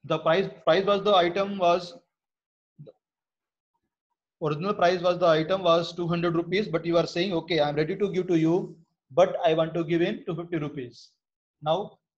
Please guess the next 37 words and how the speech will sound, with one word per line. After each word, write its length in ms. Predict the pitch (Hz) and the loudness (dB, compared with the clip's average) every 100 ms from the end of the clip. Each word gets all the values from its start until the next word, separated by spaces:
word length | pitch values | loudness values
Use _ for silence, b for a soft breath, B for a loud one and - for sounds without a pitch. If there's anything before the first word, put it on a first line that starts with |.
| _ _ | _ _
the 180 | 147 165 175 - | -10 -8 -12 -10
price 260 | 156 175 190 | -4 -2 0
of 200 | 208 208 | -2 -2
that 160 | 196 196 | -4 -2
item 300 | 170 190 180 | -4 -4 -2
was 240 | 185 208 - | -2 -4 -8
two 100 | 180 185 180 | -8 -8 -4
hundred 280 | 170 180 180 | -4 -2 -4
rupees. 360 | 185 214 226 | -4 -4 -6
Now 140 | 185 175 | -8 -4
you 160 | 175 | -2
are 80 | 175 | -2
selling 320 | 175 165 180 | -4 -6 -4
in 320 | 185 262 - - _ _ - | -6 -8 -10 -20 _ _ -8
two 80 | 208 | -8
fifty 260 | 202 202 | -6 -4
rupees. 480 | 160 156 139 123 - - _ | -2 -2 -6 -12 -16 -20 _
You 100 | 147 | -6
are 60 | 147 | -4
getting 280 | 160 185 220 | -4 -4 0
profit 340 | 175 - 208 | 0 0 0
or 140 | 220 202 | -2 0
loss? 440 | 196 131 - - _ _ _ _ _ _ _ _ _ _ - | -2 -2 -8 -20 _ _ _ _ _ _ _ _ _ _ -6
Profit, 760 | 156 160 170 151 - - 127 | 0 0 -2 -8 -8 -16 -14
because 260 | 139 170 165 | -8 -4 -4
fifty 220 | 190 233 | -6 -10
rupees 260 | 233 220 214 | -10 -8 -2
profit. 420 | 175 156 143 123 127 - _ _ _ _ _ - | 0 0 -6 -12 -20 -20 _ _ _ _ _ -6
Next, 280 | 185 - 220 226 - _ _ _ | -6 -4 -6 -6 -10 _ _ _
any 140 | 175 190 | -4 0
other 220 | 180 180 | 2 0
thing? 420 | 185 190 202 220 - _ _ _ _ _ _ _ _ _ _ - | 0 -4 -4 -10 -18 _ _ _ _ _ _ _ _ _ _ -10
Any 160 | 160 175 | -6 -4
one 180 | 180 | -6
person 320 | 185 165 165 175 | -2 -4 -2 -4
was 200 | 175 160 | -4 -2
there. 360 | 180 185 - | -2 -4 -6